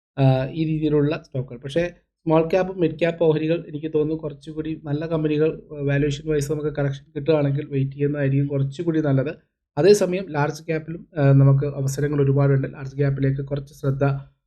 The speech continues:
ഏഹ്, മാറ്റി പിടിക്കുന്നത് കുറച്ചുകൂടി നല്ലതായിരിക്കും, സേഫ് ആയിരിക്കും എന്ന് തോന്നുന്നു. Anyway, ഇന്ന് മാർക്കറ്റ് ഒരു ഡൗൺ സൈഡിലാവാനുള്ള സാധ്യതകളുണ്ട്. പക്ഷേ റിവൈവൽ രണ്ടായിരത്തി, ഇരുപത്തിരണ്ടായിരത്തി ഇരുന്നൂറ്റി അൻപത് ലെവലുകളിൽ നിന്ന് നമുക്ക് കിട്ടുമോ എന്നുള്ളതാണ് കാണാനുള്ളത്.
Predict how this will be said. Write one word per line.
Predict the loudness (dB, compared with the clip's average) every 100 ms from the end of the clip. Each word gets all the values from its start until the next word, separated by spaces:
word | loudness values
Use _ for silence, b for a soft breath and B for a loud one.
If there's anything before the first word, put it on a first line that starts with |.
| _ 0
ഏഹ്, | 2
മാറ്റി | 4 2 -2 -6
പിടിക്കുന്നത് | -4 0 2 4 4 4 0
കുറച്ചുകൂടി | -6 2 2 4
നല്ലതായിരിക്കും, | 0 2 2 2 0 -4 -6
സേഫ് | -4 -4 -2
ആയിരിക്കും | -4 -2 -2
എന്ന് | 0 -2
തോന്നുന്നു. | -4 -6
Anyway, | -2 0 2 -2
ഇന്ന് | -4 -4
മാർക്കറ്റ് | -4 -4 -2 0
ഒരു | 0
ഡൗൺ | 0 -2
സൈഡിലാവാനുള്ള | -4 -4 -2 -4 -6
സാധ്യതകളുണ്ട്. | -4 0 2 2 0 -2 -8
പക്ഷേ | _ _ _ _ _ -2
റിവൈവൽ | 2 4 6 4 2 -2
രണ്ടായിരത്തി, | -2 2 2 0
ഇരുപത്തിരണ്ടായിരത്തി | 0 0 2 2 2 0
ഇരുന്നൂറ്റി | 0 0 0
അൻപത് | 0 2 4 4
ലെവലുകളിൽ | 4 4 2 4
നിന്ന് | 4
നമുക്ക് | 2 -2
കിട്ടുമോ | -8 -4 2 2
എന്നുള്ളതാണ് | 2 -4 -10 -14 -18
കാണാനുള്ളത്. | _ -18 -16 -18 _